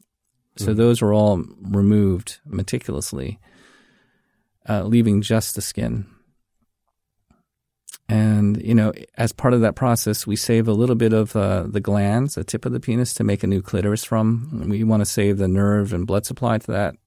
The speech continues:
Speaker 1: little bit of tissue. That's critically important. That becomes, uh, the new source of erogenous sensation,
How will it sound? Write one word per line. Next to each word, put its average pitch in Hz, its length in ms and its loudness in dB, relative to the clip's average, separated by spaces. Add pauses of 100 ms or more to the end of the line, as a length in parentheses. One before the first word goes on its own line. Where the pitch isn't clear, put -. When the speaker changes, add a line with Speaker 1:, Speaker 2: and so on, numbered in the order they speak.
(140)
Speaker 1:
little 101 300 -2
bit 85 220 -4
of 90 80 -6
tissue. - 460 -8 (840)
That's - 220 -8
critically 110 400 0
important. 98 360 0
That 98 120 -4
becomes, 98 540 -2
uh, 69 460 -8
the 110 120 -4
new 110 140 4
source - 360 -4
of 98 140 -2
erogenous 98 600 -2
sensation, 110 800 -6